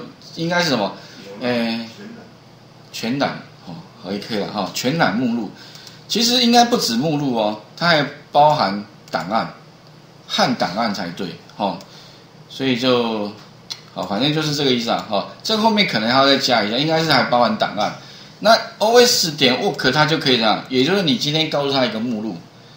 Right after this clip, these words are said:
它会帮你把那个目录里面所有，如果有子目录，它会帮你列出来，还有它的那个什么，它的，呃，它的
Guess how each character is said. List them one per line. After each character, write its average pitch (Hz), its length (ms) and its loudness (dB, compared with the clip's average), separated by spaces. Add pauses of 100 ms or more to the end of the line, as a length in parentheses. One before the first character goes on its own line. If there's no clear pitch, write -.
(220)
它 185 180 2
会 208 160 2
帮 170 240 4
你 165 120 -2
把 120 160 2
那 127 100 0
个 143 120 0
目 156 240 -4
录 143 160 -2
里 110 80 -2
面 107 360 0 (540)
所 165 400 0
有， 127 360 2
如 190 120 -2
果 202 120 0
有 147 160 2
子 107 280 -2
目 143 180 -2
录， 127 200 -2 (260)
它 131 120 2
会 143 120 2
帮 127 160 4
你 107 100 -2
列 107 120 -2
出 98 220 -8
来， 76 160 -6 (540)
还 151 160 4
有 185 180 4
它 160 240 4
的 151 140 2
那 143 160 0
个 127 100 0
什 107 160 -4
么， 98 200 -2
它 139 160 0
的， 113 360 0 (540)
呃， 107 560 0 (1200)
它 165 140 4
的 147 180 4